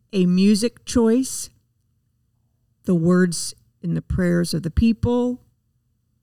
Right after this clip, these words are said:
a benediction, those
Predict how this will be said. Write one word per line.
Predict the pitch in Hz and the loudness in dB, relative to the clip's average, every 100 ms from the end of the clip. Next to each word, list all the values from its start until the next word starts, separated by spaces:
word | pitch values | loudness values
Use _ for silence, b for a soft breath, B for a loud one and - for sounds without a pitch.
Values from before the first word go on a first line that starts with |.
| - | -16
a | |
benediction, | 151 175 175 160 214 - - 269 262 269 - _ _ _ _ | -6 -2 0 2 0 -2 0 2 4 2 -2 _ _ _ _
those | 160 196 185 185 180 175 - | -2 2 4 4 2 0 -6